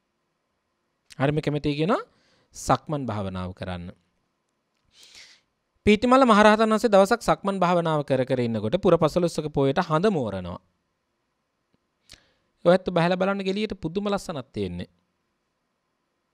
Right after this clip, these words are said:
මා යෝජනා කරන ඔබට ඔය හඳ පායන පෝය දවසකට අර තිසා වැව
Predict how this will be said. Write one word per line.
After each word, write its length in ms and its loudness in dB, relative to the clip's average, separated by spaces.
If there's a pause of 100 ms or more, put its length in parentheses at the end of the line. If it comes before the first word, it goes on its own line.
මා 120 -2
යෝජනා 440 0
කරන 260 -2
ඔබට 360 -2 (760)
ඔය 120 2
හඳ 300 -2
පායන 440 0
පෝය 260 2
දවසකට 500 0
අර 160 -2
තිසා 400 -4
වැව 160 -2